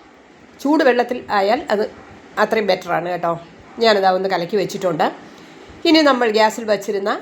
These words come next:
ആ പപ്പായയും സവാളയും ഒക്കെ എന്തായി എന്നുള്ളത് നോക്കാം. അതൊക്കെ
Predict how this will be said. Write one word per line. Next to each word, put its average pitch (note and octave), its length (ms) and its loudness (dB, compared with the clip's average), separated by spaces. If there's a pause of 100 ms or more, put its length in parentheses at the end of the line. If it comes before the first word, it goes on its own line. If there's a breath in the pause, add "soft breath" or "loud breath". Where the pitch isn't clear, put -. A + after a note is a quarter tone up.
(260)
ആ A3+ 40 2 (140)
പപ്പായയും A3+ 720 2 (280)
സവാളയും A3 600 0
ഒക്കെ B3 160 -6 (100)
എന്തായി G#3 320 2 (100)
എന്നുള്ളത് G3 400 -2
നോക്കാം. F3 320 -6
അതൊക്കെ B3+ 220 -2